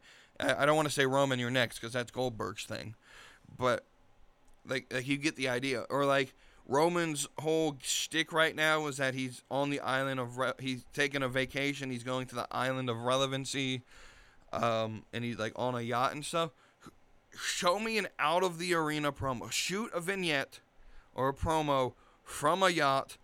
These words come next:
in the middle of the ocean or on some island where Roman's by himself with Paul Heyman, and, like, they're just sitting there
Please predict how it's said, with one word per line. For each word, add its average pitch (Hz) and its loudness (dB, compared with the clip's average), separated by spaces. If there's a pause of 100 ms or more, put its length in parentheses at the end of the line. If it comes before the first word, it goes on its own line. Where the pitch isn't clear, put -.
(260)
in 123 -4
the 120 -2
middle 135 2
of 160 0
the 156 0
ocean 139 -2
or 113 -6
on 156 2
some 170 -2
island 135 2 (260)
where 117 -2
Roman's 160 0
by 160 0
himself 135 -4
with 151 -2
Paul 160 0
Heyman, 127 -4 (880)
and, 131 -2
like, 123 -2 (520)
they're 139 2
just 160 -4
sitting 170 -2
there 147 2